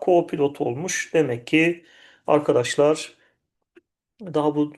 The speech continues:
çalışmanın devamı gelecek. Diğer sorular için de aynı şekilde bir çetele bandı yapıp, e, bunları yapay zeka ile kıyaslayacağım. Verdiği cevaplara göre eşleştirmeler yapacağım. E, burada en başarısız Copilot olmuş. Daha sonra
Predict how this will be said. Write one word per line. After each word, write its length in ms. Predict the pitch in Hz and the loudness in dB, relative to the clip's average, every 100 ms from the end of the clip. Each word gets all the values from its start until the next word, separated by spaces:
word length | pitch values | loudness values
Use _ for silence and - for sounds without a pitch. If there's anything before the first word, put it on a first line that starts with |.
| _ _ | _ _
çalışmanın 560 | - 143 - 151 139 139 | -4 -4 -4 -6 -4 0
devamı 360 | 139 139 139 | 0 0 0
gelecek. 440 | 143 143 123 117 - | -2 -2 -4 -8 -6
Diğer 180 | 135 | -6
sorular 400 | 139 - 143 131 | -4 -4 -2 -2
için 300 | 135 - 147 | -6 -8 -4
de 40 | 123 | -2
aynı 160 | 117 | -4
şekilde 520 | 120 - 113 123 123 123 | -4 -8 -6 -4 -2 -2
bir 300 | 120 - _ - - _ | -6 -8 _ -20 -20 _
çetele 460 | - 143 131 127 123 - - | -4 0 2 2 0 -10 -2
bandı 260 | 127 123 127 | -2 0 0
yapıp, 440 | 120 120 151 - | -2 0 -6 -6
e, 640 | - 120 120 117 117 117 - | -4 -2 0 0 0 -2 -4
bunları 680 | - 143 135 131 127 131 135 _ _ _ | -10 -10 -4 0 2 0 -2 _ _ _
yapay 280 | 131 127 127 | -2 2 0
zeka 420 | 120 127 - 131 | -2 -4 0 2
ile 260 | 127 120 120 | 2 0 -4
kıyaslayacağım. 840 | - 120 - - 123 123 131 180 151 | -4 -4 -4 -6 -6 -4 -2 -2 -2
Verdiği 300 | 127 120 117 | 0 -2 -2
cevaplara 540 | 123 120 123 120 120 | 0 0 0 -2 -2
göre 400 | 117 117 170 214 _ _ _ _ _ | -2 -2 -4 -6 _ _ _ _ _
eşleştirmeler 760 | - 117 135 - 135 135 135 127 | -8 -6 -6 -6 -6 -2 0 2
yapacağım. 640 | 117 - 117 160 226 - _ _ _ _ _ _ _ - | 0 -2 -2 0 -2 -8 _ _ _ _ _ _ _ -6
E, 340 | 120 120 165 | -4 -4 0
burada 360 | 220 196 196 208 | 0 4 2 2
en 160 | 202 | 0
başarısız 600 | 175 160 143 147 - 208 - | 0 0 0 0 0 -4 -2
Copilot 500 | 180 175 175 170 - | -2 -2 -2 -4 -2
olmuş. 500 | 123 135 190 - - | -4 -6 -8 -10 -2
Daha 180 | 180 180 | 2 4
sonra 380 | 165 151 143 | 4 2 0